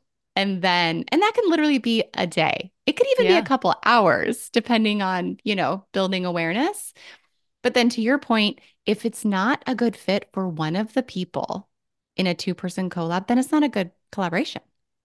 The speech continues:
Speaker 2: Yeah.
Speaker 1: And that can just be enough.
Speaker 2: I love that. Um,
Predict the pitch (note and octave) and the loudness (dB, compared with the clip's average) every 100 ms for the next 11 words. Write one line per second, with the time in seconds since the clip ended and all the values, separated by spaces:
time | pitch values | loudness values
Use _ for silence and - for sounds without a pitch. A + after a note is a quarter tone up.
0 | _ F#3 F3+ F3+ F3+ E3+ A3+ A#3 C#4 A#3 | _ -14 -12 -10 -6 0 2 2 4 2
1 | A3 G#3 G3+ G3+ - _ _ _ - F3+ | 2 -2 0 -2 -4 _ _ _ -4 -2
2 | E3 - - _ _ _ _ _ _ _ | -2 -4 -10 _ _ _ _ _ _ _
3 | _ _ _ _ _ _ _ _ _ _ | _ _ _ _ _ _ _ _ _ _
4 | _ _ E3+ F3 D#3 D3+ E3 D3+ C#3+ D3 | _ _ -16 -14 -10 -12 -12 -10 -8 -8
5 | D3 _ - A#3 A3 G#3 F#3+ | -10 _ -2 2 2 0 -4